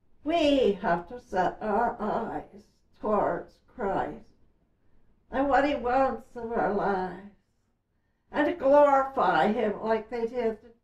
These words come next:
on Palm Sunday. Some peop-, people don't even mention that glorious, triumphant entry into Jerusalem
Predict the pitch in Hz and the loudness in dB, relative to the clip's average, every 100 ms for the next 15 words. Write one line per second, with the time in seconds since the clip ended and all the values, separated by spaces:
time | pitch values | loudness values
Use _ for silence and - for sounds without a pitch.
0 | - 208 - 214 190 208 - - 240 277 | -16 -16 -12 -8 -6 -6 -10 -6 -6 -6
1 | - 208 - _ 233 - - 269 277 _ | -14 -14 -18 _ -4 -4 -6 -8 -8 _
2 | _ _ _ _ - 294 254 226 254 226 | _ _ _ _ -4 -4 -2 -2 2 2
3 | 233 247 247 240 214 247 - - 151 - | 2 0 -2 -4 -4 -6 -8 -12 -14 -16
4 | _ 226 208 - - 190 202 220 214 226 | _ -4 -4 -6 -6 -2 0 0 -2 -6
5 | - _ _ _ _ - - _ _ _ | -12 _ _ _ _ -20 -20 _ _ _
6 | _ - 220 233 220 226 - 247 240 - | _ -6 0 2 2 -2 -4 -2 -2 -2
7 | 233 233 - 226 208 - 247 254 - 247 | -6 -6 -8 -4 -4 2 2 0 -6 -10
8 | 240 - 240 220 247 226 233 226 214 175 | -10 -14 -6 -2 0 -2 -8 -8 -6 -6